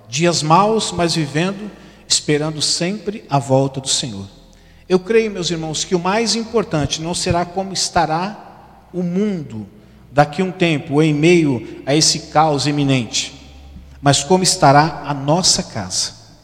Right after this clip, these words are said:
como vai estar o nosso lar, como vai estar a nossa paróquia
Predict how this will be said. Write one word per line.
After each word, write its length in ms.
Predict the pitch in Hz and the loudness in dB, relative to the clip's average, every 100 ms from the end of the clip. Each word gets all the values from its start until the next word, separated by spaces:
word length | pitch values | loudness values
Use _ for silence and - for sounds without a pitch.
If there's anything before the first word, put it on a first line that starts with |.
| _ _ _ _ - | _ _ _ _ -2
como 240 | 151 160 | -2 0
vai 160 | 143 147 | 0 0
estar 460 | - - 143 143 | 0 2 2 0
o 60 | 151 | -4
nosso 480 | 139 147 180 - 147 | 2 2 4 0 -2
lar, 180 | 107 90 - - - - - _ | -4 -8 -16 -20 -20 -20 -20 _
como 240 | - 190 190 | 0 0 2
vai 140 | 170 | 0
estar 280 | 160 - 165 | 0 0 -2
a 80 | 156 | -2
nossa 480 | 143 170 214 - 180 | -4 -4 -2 -2 -4
paróquia 720 | - 151 127 139 - 185 | -8 -6 -4 -6 -6 -10